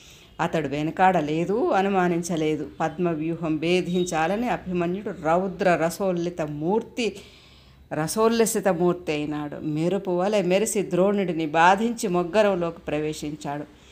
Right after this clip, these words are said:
మహాసాగరంలో మందర పర్వతం తిరిగినట్లు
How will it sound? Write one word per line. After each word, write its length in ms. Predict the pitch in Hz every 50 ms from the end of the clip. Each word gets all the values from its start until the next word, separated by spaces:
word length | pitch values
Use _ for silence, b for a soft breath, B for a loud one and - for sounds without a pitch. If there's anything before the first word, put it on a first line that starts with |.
| B B B B B B B B B B -
మహాసాగరంలో 1400 | 156 147 139 131 120 131 156 156 160 165 160 - - 156 147 151 160 139 151 156 147 147 147 151 147 165 180 190
మందర 560 | 180 156 139 131 131 139 151 160 175 170 165
పర్వతం 600 | 156 - 143 135 143 135 165 170 170 175 165 160
తిరిగినట్లు 840 | 147 - 160 160 165 151 151 175 175 170 190 196 - - 220 196